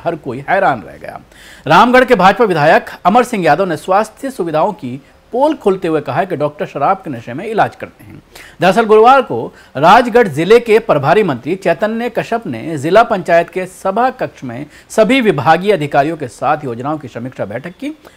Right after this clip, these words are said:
इस बैठक में राजगढ़ के विधायक अमर सिंह यादव ने जिला अस्पताल में डॉक्टरों की कामकाज पर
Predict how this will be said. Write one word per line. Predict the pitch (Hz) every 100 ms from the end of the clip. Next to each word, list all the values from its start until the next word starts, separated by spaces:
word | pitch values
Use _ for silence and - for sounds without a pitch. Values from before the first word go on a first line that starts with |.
| -
इस | 139
बैठक | 139 185 233 156
में |
राजगढ़ | 127 127 117 196
के | 151
विधायक | 117 139 196 151
अमर | 127
सिंह | 123 123
यादव | 135 226
ने | 170 98 - - -
जिला | 185 233
अस्पताल | 247 185 - 143 190
में | 202 127
डॉक्टरों | 165 175 202
की | -
कामकाज | 120 143 139 120 196 220 -
पर | 123 120